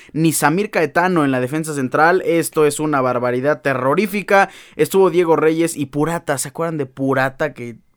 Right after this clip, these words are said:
lo dije en su respectivo episodio, yo pensé que ya ni siquiera estaba con Tigres.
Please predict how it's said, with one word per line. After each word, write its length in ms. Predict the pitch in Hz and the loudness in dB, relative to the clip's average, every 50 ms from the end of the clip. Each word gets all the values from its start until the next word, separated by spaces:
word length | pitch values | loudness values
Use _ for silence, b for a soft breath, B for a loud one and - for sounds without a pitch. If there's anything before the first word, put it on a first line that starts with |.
| - 107 110 | -14 -8 -4
lo 180 | 135 135 135 | -2 0 0
dije 260 | 147 165 160 - 147 | 0 -2 -2 -4 -4
en 260 | 135 131 123 123 120 113 | -4 -4 -4 -4 -6 -6
su 100 | 123 120 | -6 -8
respectivo 440 | 117 117 - - 120 - 147 143 | -8 -8 -10 -10 -10 -6 -4 -4
episodio, 320 | 117 - 135 123 139 147 151 | -4 -6 -8 -6 -4 -4 -4
yo 100 | 156 - | -4 -4
pensé 220 | 151 147 147 151 | -6 -8 -8 -6
que 80 | 123 160 | -6 -4
ya 100 | 160 160 | -4 -2
ni 100 | 160 143 | -4 -4
siquiera 240 | 131 - - 156 151 | -6 -6 -4 -2 -2
estaba 300 | 147 - 156 151 151 - | 0 0 0 0 0 0
con 200 | - 131 135 131 | -2 -4 -4 -2
Tigres. 460 | 202 233 226 233 247 254 240 247 | -2 0 4 8 10 10 8 8